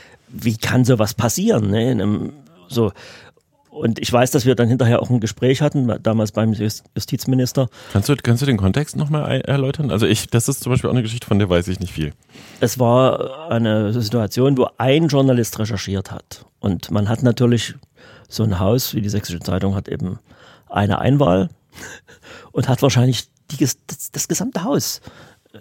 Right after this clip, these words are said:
Speaker 1: Also da hat man die Telefone nicht mit, äh, die Telefongespräche nicht mitgehört, sondern man hat zumindest die Kontakte erfasst. Ja.
Speaker 2: Und wozu hat er recherchiert?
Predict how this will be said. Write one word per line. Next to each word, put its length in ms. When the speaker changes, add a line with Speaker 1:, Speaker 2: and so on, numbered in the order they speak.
Speaker 1:
Also 140
da 140
hat 120
man 80
die 100
Telefone 580
nicht 180
mit, 400
äh, 100
die 140
Telefongespräche 640
nicht 160
mitgehört, 500
sondern 180
man 120
hat 120
zumindest 420
die 60
Kontakte 600
erfasst. 520
Ja. 160
Speaker 2:
Und 180
wozu 220
hat 120
er 120
recherchiert? 420